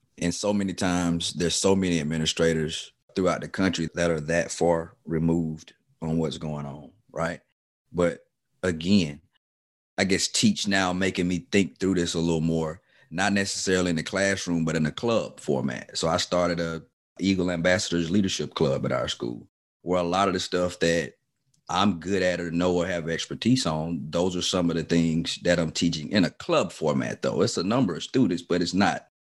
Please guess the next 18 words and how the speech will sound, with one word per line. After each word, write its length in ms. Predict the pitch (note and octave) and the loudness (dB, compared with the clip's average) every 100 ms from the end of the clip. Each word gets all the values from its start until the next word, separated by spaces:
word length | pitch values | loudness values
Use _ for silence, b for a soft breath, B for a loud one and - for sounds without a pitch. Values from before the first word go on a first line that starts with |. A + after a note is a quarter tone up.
| _ - | _ 2
in 140 | G#2 | 2
the 80 | E2+ | 2
classroom. 600 | G2 G#2+ E2 - C2+ B1+ _ _ _ _ _ _ | 0 0 0 -4 -14 -20 _ _ _ _ _ _
Making 480 | F#2 F2+ G#2 A#2 B2+ | -4 0 0 0 0
it 140 | G2+ | 0
be 140 | F2 A#2 | 0 0
a 100 | G#2 | 0
requirement, 720 | F2 - F2+ G#2+ A#2 C3 C3 | -4 -6 -2 0 0 -2 0
though, 340 | D3+ E3+ E3 _ _ _ _ - | -2 -2 -4 _ _ _ _ -4
because 300 | D3 D#3+ D3 | -2 0 2
honestly, 380 | D3 G2+ F2+ | 0 0 -2
like, 260 | F2 F#2 - | 0 2 0
administrators, 960 | E2+ G2 A#2 G#2 G#2+ G#2+ G2+ G2 - - _ _ _ _ - | -2 0 0 0 -2 0 0 0 -6 -12 _ _ _ _ -16
once 440 | D#2+ D#2+ A#2 - | -8 0 0 2
you 60 | B2 | 0
become 360 | G#2+ - A2+ | 0 -2 -2
an 60 | A#2 | 0
administrator, 720 | A#2 A#2 A#2+ - A#2+ A#2 - | 0 0 0 0 -2 -2 -6